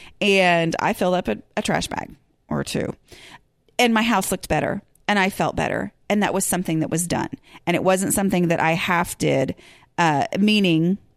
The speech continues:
wasn't something like, "Let me move these things over here and then I'll deal with that later." No, it was like, once it's in the trash bag, it's in its final resting place, you know? So,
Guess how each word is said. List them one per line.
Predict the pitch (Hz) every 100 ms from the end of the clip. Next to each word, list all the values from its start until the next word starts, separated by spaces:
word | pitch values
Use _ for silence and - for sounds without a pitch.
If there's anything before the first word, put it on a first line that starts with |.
| _ 202
wasn't | 208 208 -
something | 190 180 170
like, | 151 143
"Let | 185
me | 175
move | 175 175 170
these | 170 170
things | 165 156 156
over | 170 151
here | - 165 160
and | 143 151
then |
I'll | 131
deal | 139 151
with | 95
that | - -
later." | 175 117
No, | 156
it |
was | 123 175
like, | 143
once | - 247
it's | 320
in | 254
the |
trash | - 226 214
bag, | - 151 139 - - -
it's | 196
in | 180
its | 165 -
final | 160 151
resting | 98 - -
place, | - - - - -
you | 175
know? | 143 101 - - - -
So, | - 185 170 147